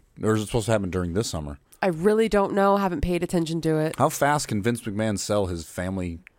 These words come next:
Speaker 1: company?
Speaker 2: As fast as Vince McMahon wants to.
Speaker 1: I don't think anybody
Speaker 2: With that
Speaker 1: really
Speaker 2: mustache,
Speaker 1: <laughs> Oh, my God.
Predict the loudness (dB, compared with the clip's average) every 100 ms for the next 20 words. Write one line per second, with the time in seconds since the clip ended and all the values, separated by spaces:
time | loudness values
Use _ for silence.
0 | -8 -6 -6 -8 -12 _ -2 0 0 -2
1 | 2 2 2 0 -4 -2 -2 0 0 2
2 | 2 2 2 0 -2 -2 -2 -4 -8 _
3 | 0 2 4 2 2 4 4 6 6 6
4 | 4 2 4 4 4 2 0 -6 -2 -4
5 | -2 -6 -6 -8 -10 -6 -6 -8